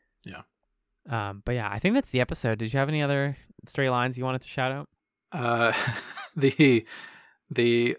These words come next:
Speaker 1: only other line here that I haven't said yet is when they're having the meeting about the solar-powered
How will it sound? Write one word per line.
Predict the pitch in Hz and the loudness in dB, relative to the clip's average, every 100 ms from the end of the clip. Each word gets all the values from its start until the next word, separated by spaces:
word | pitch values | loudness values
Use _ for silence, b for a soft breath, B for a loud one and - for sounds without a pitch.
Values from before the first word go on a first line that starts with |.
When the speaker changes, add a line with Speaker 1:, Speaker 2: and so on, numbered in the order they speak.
| - | -4
Speaker 1:
only | 127 139 165 | -2 -2 -2
other | 160 151 131 | 0 0 0
line | 120 120 120 117 113 _ _ _ - | 2 2 0 -4 -8 _ _ _ -20
here | - 120 110 107 | -2 2 4 4
that | 107 104 | 2 2
I | 104 101 - _ _ _ | 0 -2 -6 _ _ _
haven't | 113 110 104 95 | -4 0 0 -4
said | - 110 92 | -6 -6 -4
yet | 101 95 85 - B B B B | -4 -4 -6 -10 B B B B
is | - 110 110 | -2 0 0
when | 120 | -4
they're | 113 | -2
having | 120 113 113 | 0 0 -2
the | 107 | -4
meeting | 107 107 | -4 -2
about | 107 - | -4 -4
the | - | -6
solar-powered | - 101 98 - 98 101 95 | -4 -2 -2 -2 0 0 -2